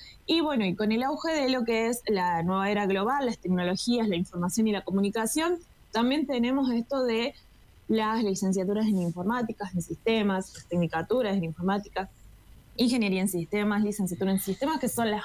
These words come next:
más elegidas por los estudiantes. A veces vienen con una idea de, "Mira, a mí me gusta esto", pero se van, eh, nosotros acá, ¿qué hacemos? Les mostramos la oferta académica, les mostramos lo que es un plan de estudios, cómo se lee, las ca-, las cátedras que van a cursar.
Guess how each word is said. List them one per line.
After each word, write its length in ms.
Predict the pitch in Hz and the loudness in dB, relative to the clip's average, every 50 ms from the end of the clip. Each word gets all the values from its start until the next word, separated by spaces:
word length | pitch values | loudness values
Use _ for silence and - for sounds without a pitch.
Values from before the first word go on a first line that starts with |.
| - - | -2 0
más 360 | 202 202 214 233 240 269 - - - - - - - - - | 2 2 2 2 0 -2 -6 -8 -14 -20 -20 -20 -20 -14 -4
elegidas 680 | - 214 220 220 220 220 - - 247 254 254 233 208 - | 0 2 4 4 4 2 2 2 2 2 4 2 2 2
por 120 | 202 202 | 2 2
los 100 | 190 190 | 2 2
estudiantes. 640 | 165 180 175 - 185 180 170 160 156 - - - - - - - - - - - - - - - | 2 0 2 2 4 4 4 2 0 -2 -4 -8 -10 -14 -16 -16 -16 -16 -18 -20 -20 -10 -4 0
A 100 | 269 320 | 2 4
veces 260 | 349 339 359 339 277 | 4 4 4 4 4
vienen 500 | 285 302 320 302 262 233 220 214 208 202 | 4 4 4 4 4 4 4 4 4 2
con 260 | - 208 202 196 196 | 2 2 2 4 4
una 220 | 202 208 214 220 | 4 4 4 4
idea 720 | 220 220 214 185 185 220 233 233 226 202 185 185 202 190 - - - - - - - - | 4 4 4 4 4 4 4 2 2 2 2 0 -2 -4 -6 -10 -20 -20 -20 -20 -4 0
de, 460 | 170 175 190 196 208 208 214 208 202 - - - - | 2 4 4 4 4 4 2 2 0 -4 -10 -4 0
"Mira, 380 | 196 202 208 208 202 196 196 | 2 2 2 2 0 0 2
a 20 | 196 | 2
mí 140 | 196 202 208 | 2 2 2
me 160 | 208 208 202 | 2 0 0
gusta 580 | 202 226 233 - - - 214 190 180 180 - - - - - - - - - - - - - - - | 0 0 -2 -2 -4 -4 -4 -2 -2 -4 -6 -10 -18 -20 -20 -20 -20 -20 -20 -20 -20 -20 -20 -8 -2
esto", 600 | - 208 202 180 - - - - 165 160 160 165 - - - - - - - - - - - - - | 0 0 0 0 -2 -6 -6 -2 -2 -2 -2 -2 -6 -14 -20 -20 -20 -20 -20 -20 -20 -20 -20 -6 -2
pero 240 | 214 208 208 220 220 | 0 2 2 2 2
se 180 | 220 262 262 | 2 0 0
van, 360 | 254 294 302 320 330 339 339 - | 2 2 0 0 0 -2 -2 0
eh, 280 | - 233 220 202 196 190 | 0 0 2 2 2 2
nosotros 460 | 208 233 233 - 247 269 285 311 277 | 2 0 0 0 -2 -2 0 0 0
acá, 280 | 262 254 233 285 294 254 | 0 -2 -2 -2 -2 -2
¿qué 80 | - 277 | 0 -2
hacemos? 440 | 262 233 - 226 196 185 190 196 | -2 0 0 0 2 2 2 2
Les 80 | 190 208 | 2 2
mostramos 520 | 202 196 208 220 - - 254 240 240 247 | 2 2 0 -2 -2 -2 0 0 2 2
la 100 | 233 214 | 0 0
oferta 260 | 202 - - 220 220 214 | -2 -4 -4 -4 -2 -2
académica, 720 | 208 233 247 285 302 294 262 247 233 220 226 220 220 214 | 0 0 0 2 2 2 2 2 2 0 0 0 0 0
les 200 | 208 202 202 - | 0 0 0 0
mostramos 520 | 196 196 208 196 - 233 226 226 233 233 | -2 -2 -2 -2 -2 0 0 2 2 2
lo 100 | 208 185 | 2 0
que 80 | - 214 | 0 0
es 60 | 233 | 0
un 140 | 233 208 196 | 2 2 2
plan 200 | - 208 208 202 | 0 0 0 0
de 60 | 196 | 0
estudios, 560 | 202 - - 311 320 311 294 262 240 226 226 | -2 -2 -2 -2 0 2 2 2 0 0 -2
cómo 260 | - - 240 220 220 208 | -2 -2 0 0 0 0
se 140 | - 208 | 0 -2
lee, 340 | 254 311 302 285 269 254 233 | 0 0 2 2 2 2 2
las 160 | 220 196 - | 0 0 -2
ca-, 220 | - - 175 175 - - | -4 -6 -6 -4 -2 -2
las 200 | 180 180 180 - | -2 -2 -2 -4
cátedras 360 | 214 208 - 240 220 196 185 | -4 -4 -2 0 0 -2 -2
que 80 | - | 0
van 120 | 190 196 214 | 0 2 2
a 80 | 202 | 0
cursar. 480 | 190 - 170 175 190 - 277 262 262 - | 0 -2 -2 -2 -2 -2 -2 -2 -2 -2